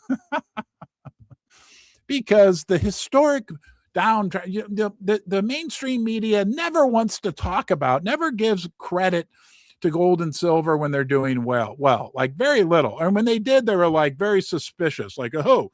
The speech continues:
did you hear gold and silver are doing well? But wait, though, do you have a dog?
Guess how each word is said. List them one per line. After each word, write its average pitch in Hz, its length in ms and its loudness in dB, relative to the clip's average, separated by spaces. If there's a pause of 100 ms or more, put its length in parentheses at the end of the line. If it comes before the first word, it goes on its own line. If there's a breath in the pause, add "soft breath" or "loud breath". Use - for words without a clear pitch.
(240 soft breath)
did 120 140 -10
you 120 100 -12
hear 123 200 0
gold 143 380 -6
and 98 140 -16
silver 175 560 -6
are 120 140 -8
doing 107 400 -10
well? 127 340 -2 (200 soft breath)
But 190 180 2
wait, 247 220 -2
though, 165 140 -2
do 139 140 -6
you 262 80 2
have 330 80 0
a 320 60 0
dog? 202 400 4